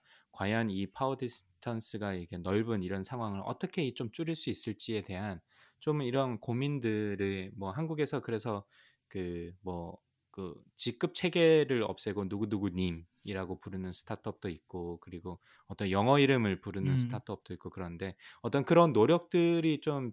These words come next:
Speaker 1: 베스트 프랙티스로 좀 모아져가지고 좀 이걸 좀 잘할 수 있는 그런 어떤 문화로 좀 발전시켜 나가보면 어떨까?
Speaker 2: 음.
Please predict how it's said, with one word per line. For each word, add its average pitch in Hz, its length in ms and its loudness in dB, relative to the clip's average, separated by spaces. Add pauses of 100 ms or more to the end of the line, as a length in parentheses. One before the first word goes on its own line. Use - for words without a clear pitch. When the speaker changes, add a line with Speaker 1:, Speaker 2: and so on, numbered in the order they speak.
Speaker 1:
베스트 131 360 -4
프랙티스로 - 580 -2
좀 104 200 -2
모아져가지고 123 1000 -2 (600)
좀 110 420 -4
이걸 123 340 0
좀 117 160 -6
잘할 151 360 0
수 196 180 -2
있는 110 480 -2
그런 147 480 -4
어떤 113 300 -6
문화로 123 340 -6
좀 110 180 -10
발전시켜 123 1600 -6
나가보면 123 500 -4
어떨까? 104 680 -8
Speaker 2:
음. 123 240 -4